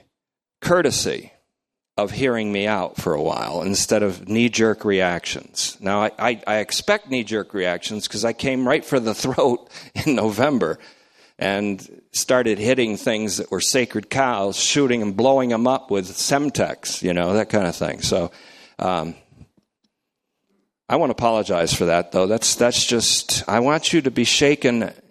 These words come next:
or stirred, but not shaken. Let's just say that. Though stirred in Ezra one five. Stirred up. So, by immediacy,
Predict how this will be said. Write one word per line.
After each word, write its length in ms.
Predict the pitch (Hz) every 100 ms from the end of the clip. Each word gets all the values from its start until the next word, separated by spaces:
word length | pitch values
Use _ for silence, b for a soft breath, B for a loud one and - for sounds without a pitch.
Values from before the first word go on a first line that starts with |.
| _
or 240 | 110 113 104
stirred, 580 | - - 131 107 92
but 160 | 90 -
not 220 | 92 87
shaken. 460 | - 85 80 82 85
Let's 200 | 85 -
just 180 | 80 -
say 140 | 80
that. 260 | 85 85 -
Though 120 | 98
stirred 640 | - - 165 156 104 87
in 300 | 90 90 87 - _ _ _ _ _ _ _ _ -
Ezra 560 | 101 90 98 90 80 -
one 280 | 80 82 82
five. 580 | 90 76 69 - - - - -
Stirred 360 | - 139 131
up. 260 | 104 - - _ _ _ _ _ _ _ _ _ _ _ _ -
So, 440 | - 147 110 110 B B B B _ _ -
by 140 | 123
immediacy, 920 | 117 120 170 277 190 - - 78 151